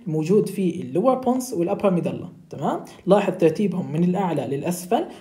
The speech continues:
ولاحظ انه معظمهم فيه حرف البي. تمام؟ بين انهبيتوري كومبلكس اخر شيء بيكون موجود في السباينال كورد. تمام؟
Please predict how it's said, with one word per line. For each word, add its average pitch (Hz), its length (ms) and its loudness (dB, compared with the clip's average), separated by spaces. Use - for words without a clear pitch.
ولاحظ 180 500 4
انه 165 120 -2
معظمهم 151 580 0
فيه 185 280 0
حرف - 520 -2
البي. 165 600 -4
تمام؟ 175 380 -2
بين 226 200 8
انهبيتوري 247 580 2
كومبلكس 233 680 -2
اخر 190 320 0
شيء 180 160 -4
بيكون 175 220 0
موجود 160 300 0
في - 60 -16
السباينال 139 540 -8
كورد. - 220 -20
تمام؟ - 260 -6